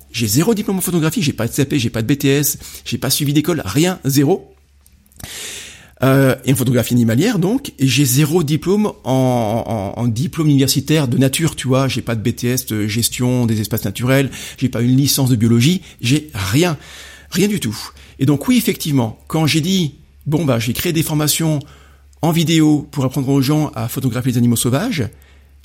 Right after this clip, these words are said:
clairement, je me suis dit à cette époque-là, mais attends, Régis, qu'est-ce que tu fous ? T'as pas de diplôme en photographie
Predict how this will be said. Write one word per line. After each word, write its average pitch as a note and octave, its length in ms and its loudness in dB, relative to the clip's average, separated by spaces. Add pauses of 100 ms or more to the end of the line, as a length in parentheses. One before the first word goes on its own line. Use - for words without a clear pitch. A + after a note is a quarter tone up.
clairement, C3 360 2
je E3+ 80 -2
me D#3+ 60 2
suis - 140 0
dit C#3 100 4
à - 20 4
cette - 120 -4
époque-là, C3+ 340 -2
mais C#3+ 120 0
attends, C3+ 180 -4
Régis, A#2+ 420 -2
qu'est-ce - 220 -4
que C3+ 60 -4
tu - 120 -6
fous ? A3 280 -4 (460)
T'as C3+ 120 -2
pas F#3 120 2
de E3+ 60 -4
diplôme F3+ 220 -2
en F3 40 -2
photographie E3+ 640 0